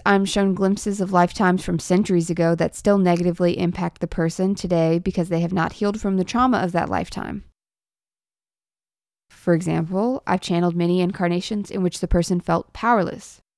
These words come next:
and this lack of control over their life stifled their life's plan. In response to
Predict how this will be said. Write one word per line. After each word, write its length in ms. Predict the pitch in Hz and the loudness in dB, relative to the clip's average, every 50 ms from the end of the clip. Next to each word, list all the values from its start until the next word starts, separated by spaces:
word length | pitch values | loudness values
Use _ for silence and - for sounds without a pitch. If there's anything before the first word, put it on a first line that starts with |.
| _ _ _ _ _ _ | _ _ _ _ _ _
and 120 | - 190 185 | 0 2 2
this 160 | 175 - - | 2 0 2
lack 240 | 185 175 180 190 - | 4 4 4 2 0
of 80 | 190 | -4
control 520 | - 190 180 - - 208 214 226 220 214 - | -4 -4 -4 0 4 4 6 6 4 4 2
over 220 | - 180 180 180 | 0 0 2 2
their 140 | 170 170 170 | 2 2 4
life 360 | 170 170 165 170 175 - - | 4 4 4 4 2 0 -4
stifled 480 | - - - - 180 165 165 - 185 175 | -12 -18 -6 -2 -2 -2 -2 -4 -4 -2
their 140 | 180 175 175 | -2 0 2
life's 260 | 175 170 165 - - | 2 0 0 -2 -8
plan. 540 | - - - 170 160 156 - - - 190 - _ _ _ _ _ _ _ _ _ _ _ _ _ _ _ _ _ _ _ _ _ _ _ _ _ _ _ _ _ _ _ _ _ _ - | -10 -4 -2 -2 -2 -2 -4 -6 -8 -12 -14 _ _ _ _ _ _ _ _ _ _ _ _ _ _ _ _ _ _ _ _ _ _ _ _ _ _ _ _ _ _ _ _ _ _ 4
In 120 | 190 190 | 6 6
response 480 | 190 185 - - 180 175 180 175 - - | 6 4 2 2 2 2 2 0 -2 0
to 360 | - 180 175 170 170 165 | 2 4 4 4 4 2